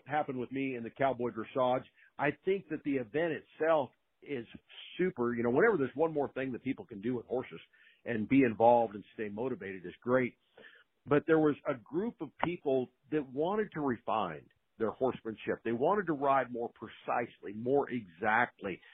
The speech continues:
have better body control over their horses. But for whatever reason, they're not into or desiring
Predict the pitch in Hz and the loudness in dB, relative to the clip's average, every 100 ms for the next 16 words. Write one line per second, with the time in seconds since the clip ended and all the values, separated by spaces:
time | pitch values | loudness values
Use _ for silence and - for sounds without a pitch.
0 | - _ 127 143 117 143 135 98 120 131 | -20 _ -2 -2 0 0 0 -2 2 2
1 | 131 - 117 - 123 120 113 113 110 120 | 0 -6 -10 -4 0 0 -2 -4 -4 -6
2 | - 120 _ _ _ _ _ 151 151 165 | -6 -14 _ _ _ _ _ -4 0 0
3 | 160 208 233 196 156 151 147 143 - 139 | 2 2 4 4 4 0 -2 -8 -6 -6
4 | 135 147 156 156 - _ _ _ _ 147 | -4 -2 -2 -4 -6 _ _ _ _ -2
5 | 156 151 - 123 120 - 120 110 113 104 | 0 -2 -2 0 0 -2 -4 -2 -4 -2
6 | 120 120 120 117 113 | 0 2 2 0 -4